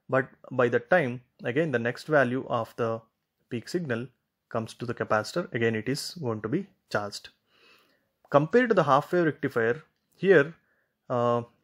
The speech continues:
the voltage getting to the capacitor C one is more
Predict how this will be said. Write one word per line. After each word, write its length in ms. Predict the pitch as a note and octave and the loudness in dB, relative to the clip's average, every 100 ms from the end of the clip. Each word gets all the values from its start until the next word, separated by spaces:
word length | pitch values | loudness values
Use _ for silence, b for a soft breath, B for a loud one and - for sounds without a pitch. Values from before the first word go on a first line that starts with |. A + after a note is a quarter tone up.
| _ _ _ _ _ _ _ _ _ | _ _ _ _ _ _ _ _ _
the 80 | - | -2
voltage 580 | A#2+ E3 F#3 C3 C3+ - - - - | 4 4 4 2 0 -8 -20 -10 -4
getting 460 | B2 D#3+ E3 G#3+ A3+ C#3 - | -2 -2 -4 -10 -16 -10 -4
to 60 | |
the 300 | B2 A#2+ A#2 - - | 0 2 2 -4 -10
capacitor 420 | B2 B2+ A#2+ B2+ | -2 -2 -2 -6
C 220 | - F#3+ | -6 -2
one 180 | D3+ B2 b b b - | -2 -4 b b b -8
is 200 | B2 A2+ | -6 -6
more 260 | A2+ G#2+ | -6 -6